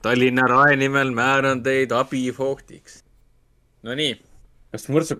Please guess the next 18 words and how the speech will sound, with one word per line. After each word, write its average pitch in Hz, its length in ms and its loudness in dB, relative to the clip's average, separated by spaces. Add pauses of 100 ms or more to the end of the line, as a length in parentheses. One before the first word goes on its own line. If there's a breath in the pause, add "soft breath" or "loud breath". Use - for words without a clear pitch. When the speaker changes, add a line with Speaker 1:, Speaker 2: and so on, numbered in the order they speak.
Speaker 1:
Kuidas 165 80 0
Speaker 2:
saab 120 160 -2
Speaker 1:
siis? 117 220 -8 (160)
Speaker 2:
teist? - 160 -20 (160)
Jah. - 240 -10 (1200)
Speaker 1:
Ei, 120 220 -2
see 127 80 0
oli 120 160 -4
see, 127 220 0
et - 100 -20
kuidas, 117 300 -10 (100)
kas 120 160 -14
mõrtsukas 143 400 -8
saab 104 160 -14
tabatud 123 400 -6
ja 95 80 -18
siis 92 160 -20
Melchior? 104 400 -12